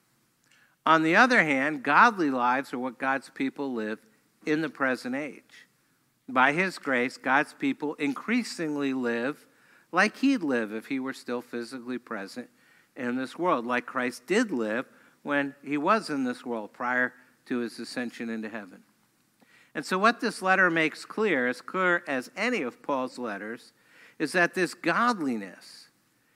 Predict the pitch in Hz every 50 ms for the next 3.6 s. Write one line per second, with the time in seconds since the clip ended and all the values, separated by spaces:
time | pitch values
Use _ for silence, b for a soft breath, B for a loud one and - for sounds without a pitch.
0 | _ - 151 135 135 160 190 214 226 214 175 147 151 135 - 117 110 113 123 143
1 | 165 185 208 220 214 196 160 - - 170 160 156 147 139 135 135 147 147 151 151
2 | 156 139 139 127 - 151 143 139 139 131 127 131 131 131 127 113 - 120 107 120
3 | 143 170 156 113 92 87 - - - - -